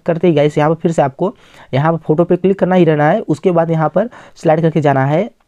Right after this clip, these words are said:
यहाँ पर मास्क पे, ठीक है। जैसे यहाँ मास्क पे जाना है और यहाँ पर लोडिंग लेगा। लोडिंग लेने के बाद यहाँ पर देखते हैं कुछ इस प्रकार से ये आ गया,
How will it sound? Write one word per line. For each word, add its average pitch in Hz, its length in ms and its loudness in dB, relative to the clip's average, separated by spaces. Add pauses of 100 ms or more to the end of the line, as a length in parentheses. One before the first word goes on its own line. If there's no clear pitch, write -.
यहाँ 127 160 0
पर 175 120 0
मास्क 131 380 -2
पे, 110 200 -10 (280)
ठीक 147 100 -2
है। 208 80 -2 (280)
जैसे 131 220 -2
यहाँ 139 140 0
मास्क 127 260 -2
पे - 140 -10
जाना 139 260 -2
है 208 160 -4 (360)
और 143 80 2
यहाँ 156 120 2
पर 160 100 -2
लोडिंग 147 260 0
लेगा। 156 180 0
लोडिंग 151 240 0
लेने 175 100 -2
के 175 40 -2
बाद 170 120 0
यहाँ 151 180 -6
पर 151 80 -8
देखते 139 240 -8
हैं 143 60 -8
कुछ - 180 -14
इस 135 140 -6
प्रकार 123 240 -2
से - 140 -6
ये 120 80 -2
आ 113 120 -4
गया, - 180 -14